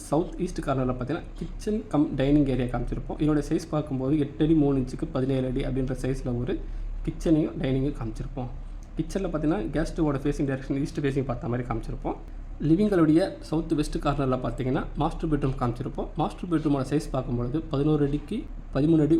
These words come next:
ஒம்பது இன்ச்சு அப்படின்ற சைஸில் ஒரு மாஸ்டர் பெட்ரூம் காமிச்சிருப்போம். மாஸ்டர் பெட்ரூமோடைய நார்த் வெஸ்ட் கார்னரில் பாத்ரூம் காமிச்சிருப்போம்.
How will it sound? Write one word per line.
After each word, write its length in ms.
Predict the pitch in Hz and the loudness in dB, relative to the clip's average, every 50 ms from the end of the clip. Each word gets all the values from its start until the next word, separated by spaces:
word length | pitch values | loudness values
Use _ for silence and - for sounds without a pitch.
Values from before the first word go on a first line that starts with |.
| 143 135 | 4 2
ஒம்பது 220 | 135 139 139 131 | 2 4 4 2
இன்ச்சு 180 | 131 120 - 156 123 | 2 2 0 0 0
அப்படின்ற 260 | 123 127 139 131 131 - 135 | 2 0 0 0 0 -2 -2
சைஸில் 240 | 127 123 - 131 123 127 | -4 -2 -2 0 0 2
ஒரு 100 | 127 127 | 2 0
மாஸ்டர் 200 | 127 123 - 139 131 | -2 -2 -2 -2 -2
பெட்ரூம் 220 | 117 127 120 123 123 | 0 0 0 0 0
காமிச்சிருப்போம். 440 | 113 110 - - - - - - - - | -2 -2 -4 -6 -6 -6 -6 -6 -2 -2
மாஸ்டர் 260 | 160 202 - - 175 156 | -2 -2 -2 -2 0 0
பெட்ரூமோடைய 520 | 147 147 135 135 135 131 131 131 156 202 - - - - - - - - - - 139 | 2 2 2 2 2 2 2 2 2 0 0 -4 -10 -12 -14 -12 -12 -10 -2 2 2
நார்த் 220 | 151 196 - 165 147 | 2 2 2 -2 -2
வெஸ்ட் 180 | 147 - - 160 - | -2 -2 -4 -2 0
கார்னரில் 460 | 139 131 127 123 127 127 127 147 180 - - - - - - - - - 131 | 0 2 2 2 0 2 0 0 -2 -2 -4 -10 -10 -10 -10 -10 -8 -2 2
பாத்ரூம் 320 | 131 139 135 139 135 135 135 - | 2 2 2 2 -2 -4 -2 -2
காமிச்சிருப்போம். 480 | - 127 - - 135 - - 131 - | -4 -4 -4 -6 -10 -8 -8 -8 -4